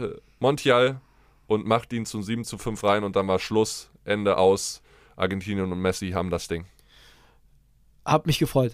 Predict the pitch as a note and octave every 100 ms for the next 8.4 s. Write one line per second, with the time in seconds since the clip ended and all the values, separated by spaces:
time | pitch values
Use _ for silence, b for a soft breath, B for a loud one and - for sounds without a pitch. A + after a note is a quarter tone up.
0 | - - D3 D#3+ D3 C#3+ D3 C#3 D3+ E3+
1 | D#3 D3 C#3+ D#3 E3 D3+ D#3+ - - C3+
2 | F3+ E3+ E3 E3+ E3 D#3+ D#3+ F3+ - B
3 | B B B - - E3+ F#3 F3+ F#3 -
4 | - A3 G#3 G3 - F#3+ - G3 A3+ E3+
5 | - E3+ D3 F#3 F#3 D#3 D#3 D3 C#3+ C#3+
6 | C#3+ C3+ C3+ C#3+ C#3+ C#3 C#3 C3+ C#3+ -
7 | D3 C#3+ D3+ D#3+ - D#3+ D#3+ D3+ C#3+ C#3
8 | D3 D#3+ E3